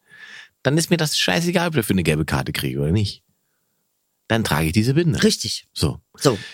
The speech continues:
Speaker 1: Sobald ich diese Binde ablege,
Speaker 2: Ja.
Speaker 1: weil ich dann vielleicht
Speaker 2: Konsequenzen
Speaker 1: eine
Speaker 2: erwarten
Speaker 1: Konsequenz
Speaker 2: müsste.
Speaker 1: erwarten müsste, ist
Speaker 2: Ja.
Speaker 1: das, ist es mir kein Anliegen.
Speaker 2: Ja, und es erinnert mich an eine andere Binde.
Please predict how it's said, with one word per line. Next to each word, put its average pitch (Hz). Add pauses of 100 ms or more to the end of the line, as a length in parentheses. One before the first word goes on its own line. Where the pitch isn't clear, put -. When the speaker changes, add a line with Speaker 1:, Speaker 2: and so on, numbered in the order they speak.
Speaker 1:
Sobald 165
ich -
diese 135
Binde 175
ablege, 131
Speaker 2:
Ja. 127
Speaker 1:
weil 131
ich 165
dann 139
vielleicht 143
Speaker 2:
Konsequenzen 214
Speaker 1:
eine 110
Speaker 2:
erwarten 175
Speaker 1:
Konsequenz 208
Speaker 2:
müsste. 185
Speaker 1:
erwarten 95
müsste, 165 (1900)
ist 147
Speaker 2:
Ja. 131
Speaker 1:
das, - (120)
ist 139
es 156
mir 156
kein 143
Anliegen. 156
Speaker 2:
Ja, 208
und -
es 175
erinnert 190
mich -
an 185
eine -
andere 202
Binde. 113